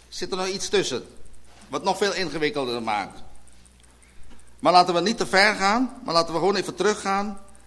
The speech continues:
naar wat hij eigenlijk werkelijk zegt. Als je de Statenvertaling neemt, dan staat er daar veel mooier in.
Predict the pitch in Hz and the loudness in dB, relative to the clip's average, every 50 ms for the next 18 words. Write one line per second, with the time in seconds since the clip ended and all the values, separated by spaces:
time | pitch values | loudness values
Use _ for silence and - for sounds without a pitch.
0 | - - - - - - - _ - - 170 180 185 180 170 185 180 170 180 165 | -20 -20 -20 -20 -20 -20 -20 _ 0 4 4 6 6 4 2 2 2 2 2 0
1 | 175 156 143 180 185 170 - 170 156 - - 220 202 139 101 - - - - - | -2 -2 0 0 0 0 -2 -4 -4 -2 -2 0 0 -2 -4 -8 -12 -18 -20 -20
2 | - - - - - - - - - - - - - - - - - - - - | -20 -20 -20 -20 -20 -20 -20 -20 -18 -14 -12 -12 -10 -12 -12 -14 -16 -16 -10 -2
3 | - 165 170 175 165 175 175 - - 233 254 277 269 - 220 - 180 - - 156 | -2 0 0 0 0 -2 -2 2 2 4 4 4 4 2 -2 -4 -2 4 6 6
4 | 147 131 123 117 117 117 110 110 123 160 220 226 - - - - - - - - | 6 6 4 2 0 -2 -2 -2 -2 -2 -4 -6 -8 -10 -14 -16 -18 -20 -20 -20
5 | - - - - - - - - - - - - - - - - - - - - | -20 -20 -20 -20 -20 -20 -20 -20 -18 -16 -14 -14 -12 -14 -14 -16 -18 -20 -20 -20
6 | - - - - - - - _ _ - - - 208 202 202 208 190 190 - - | -20 -20 -20 -20 -20 -20 -20 _ _ -4 6 8 8 8 8 6 2 2 0 4
7 | - 240 247 240 208 190 226 240 247 233 196 147 123 117 98 95 - | 6 6 6 6 6 6 6 6 6 6 4 4 2 0 -2 -4 -6